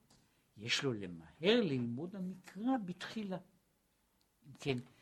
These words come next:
אז לפי זה אומר, כשאדם מתחיל, אז הוא לומד שליש מקרא, שליש משנה ושליש תלמוד, בסדר הזה. נכון שהתלמוד הוא גדול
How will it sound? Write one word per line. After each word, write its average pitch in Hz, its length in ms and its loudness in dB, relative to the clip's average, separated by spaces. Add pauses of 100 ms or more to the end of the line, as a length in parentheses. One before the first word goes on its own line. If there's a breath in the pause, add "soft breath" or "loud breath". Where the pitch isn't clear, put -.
(200 soft breath)
אז - 180 -6
לפי 233 320 -2
זה 240 120 6
אומר, 180 300 8 (420)
כשאדם 107 520 10
מתחיל, - 440 -2 (300)
אז 135 100 -20
הוא 131 100 -8
לומד 127 280 -6
שליש - 440 -6
מקרא, 107 420 -12 (220)
שליש 151 300 -8
משנה 143 340 -12 (140)
ושליש - 380 -20
תלמוד, 139 380 -12 (300)
בסדר 156 480 -2
הזה. 107 240 -8 (520 soft breath)
נכון 165 380 4
שהתלמוד 123 640 6
הוא 107 80 -12
גדול 101 320 -14